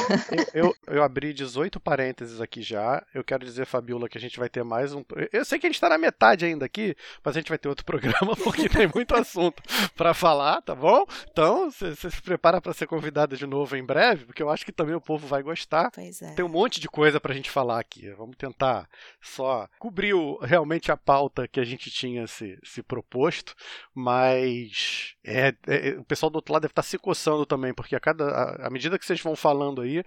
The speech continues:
Speaker 1: vai surgindo um monte de dúvida, vai, vai aparecendo um monte de questão. Mas temos tempo, né, Fabiola? É uma pena que, é uma pena que a gente, pra falar de sexo hoje, ainda vá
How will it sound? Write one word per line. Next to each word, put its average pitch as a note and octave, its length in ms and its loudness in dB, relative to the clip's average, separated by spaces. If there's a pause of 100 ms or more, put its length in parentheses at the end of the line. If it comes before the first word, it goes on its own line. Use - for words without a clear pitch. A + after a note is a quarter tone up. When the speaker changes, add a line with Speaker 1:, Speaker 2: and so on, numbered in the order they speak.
(280)
Speaker 1:
vai C3+ 240 0
surgindo C3+ 420 -10
um A#2+ 40 -10
monte C#3+ 240 -10
de G#2 160 -14
dúvida, B2+ 440 -8
vai, C3 300 -2
vai B2+ 160 -2
aparecendo B2 480 -8
um A2+ 40 -12
monte C3+ 220 -10
de A#2+ 120 -14
questão. B2+ 480 -6 (100)
Mas - 140 -2
temos B3+ 280 4
tempo, F3+ 320 2
né, E3 140 -2
Fabiola? A#2 480 -4 (580)
É F#3+ 140 4
uma F3+ 160 2
pena F3 400 4
que, E3+ 420 -6
é D#3 100 2
uma E3 160 6
pena E3+ 300 0
que D#3+ 320 -6
a D#3 80 4
gente, D3+ 380 -6
pra D#3+ 300 6
falar D3+ 600 6
de C#3 120 -12
sexo - 560 0
hoje, C3+ 320 -2
ainda C3+ 400 -2
vá A#2 260 2